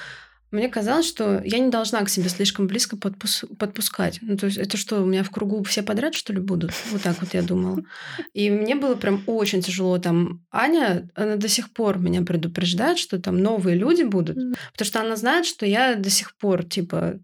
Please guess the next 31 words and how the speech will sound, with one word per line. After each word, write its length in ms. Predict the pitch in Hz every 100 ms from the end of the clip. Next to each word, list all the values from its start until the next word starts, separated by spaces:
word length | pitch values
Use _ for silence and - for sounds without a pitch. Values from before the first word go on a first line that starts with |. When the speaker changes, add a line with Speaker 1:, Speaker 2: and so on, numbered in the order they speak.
| -
Speaker 1:
немножко 580 | 208 202 202 220 -
на 160 | 190 180
этой 140 | 185
теме 300 | 185 247 294
тяжеловато 680 | 233 214 214 214 202 165 170
мне. 240 | 175 180 175 -
А 80 |
потом, 360 | 190 180 277 427
когда 220 | 285 214
я 80 | 196
стала 240 | 196 214
постарше, 520 | 196 202 285 370 - 220
мне 100 | 214
стало 260 | 226 214
легче 540 | 220 240 208 - - 196
с 100 | -
людьми 280 | 208 247 392 480 -
как-то 300 | 220 214 208
сходиться. 600 | - 214 208 196 - 202 - - - -
И 120 | 214
у 40 | 214
меня 200 | 247 381
началась 320 | 392 302 320
обратная 520 | 311 294 262 233 185
история. 420 | 196 - 208 180 180
Я 140 | 240
только 400 | 247 311 262 220
начинаю 460 | 196 196 240 220 202
с 60 | -
кем-то 360 | 233 220 196
общаться, 600 | 185 - 415 - - 208